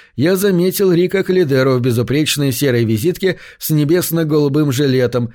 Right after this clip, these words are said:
в противоположном конце зала болтавшего с Джоном Тайлером. Шерил держала под руку мать и стояла, естественно, в центре. А вот Элис с Джеффри притаились у стола с коктейлями.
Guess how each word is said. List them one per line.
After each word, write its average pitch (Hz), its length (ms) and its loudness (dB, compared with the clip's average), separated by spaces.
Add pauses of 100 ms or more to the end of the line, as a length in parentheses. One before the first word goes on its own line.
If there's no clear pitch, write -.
(160)
в - 100 -20
противоположном 123 840 0
конце 120 380 0
зала 135 320 0
болтавшего 156 640 0
с 131 80 -4
Джоном 120 400 -2
Тайлером. 95 520 -2 (520)
Шерил 214 460 2
держала 156 480 0
под 147 240 0
руку 120 220 -2
мать 139 260 -2 (240)
и 147 100 -2
стояла, 247 400 -2
естественно, 196 680 -2
в 165 60 -14
центре. 90 540 -6 (360)
А - 140 -2
вот 123 360 -2
Элис 135 420 0
с 98 180 -4
Джеффри 127 520 -2 (320)
притаились 175 760 0
у 170 80 2
стола 165 320 0
с - 80 -8
коктейлями. 117 720 -4